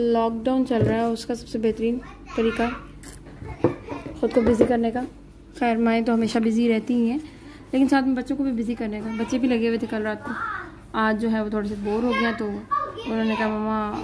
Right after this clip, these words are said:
बस अभी नहीं।" मैंने कहा, "चलो ठीक है, नहीं तो अभी नहीं, कोई मसला नहीं है।" So, अच्छा तरीका है बच्चों को busy करने का, आप खुद भी busy हो सकते हैं। Try ज़रूर कीजिए घर में।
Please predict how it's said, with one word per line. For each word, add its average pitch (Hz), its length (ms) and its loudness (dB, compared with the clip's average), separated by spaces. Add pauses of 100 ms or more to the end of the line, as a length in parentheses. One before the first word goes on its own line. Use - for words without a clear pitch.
(240)
बस - 480 -8
अभी 202 260 0
नहीं।" 202 140 0
मैंने 202 520 -8
कहा, 220 220 -4
"चलो 220 100 -2
ठीक 220 180 -2
है, 220 180 0
नहीं 202 300 0
तो 554 1000 -4
अभी 214 500 0
नहीं, 226 140 -4
कोई 214 160 -8
मसला 202 380 -4
नहीं 202 200 -2
है।" 254 120 -6 (1300)
So, 240 480 2 (1120)
अच्छा 262 520 0
तरीका 233 440 0
है 240 240 0
बच्चों 226 220 0
को 220 80 -4
busy 220 220 0
करने 220 280 0
का, 240 120 -2
आप 226 240 0
खुद 220 100 0
भी 214 120 -4
busy 214 200 -2
हो 214 60 0
सकते 214 300 -6
हैं। 277 140 -2 (1160)
Try 226 200 6
ज़रूर 220 260 2
कीजिए 226 280 0
घर 220 140 2
में। 262 200 4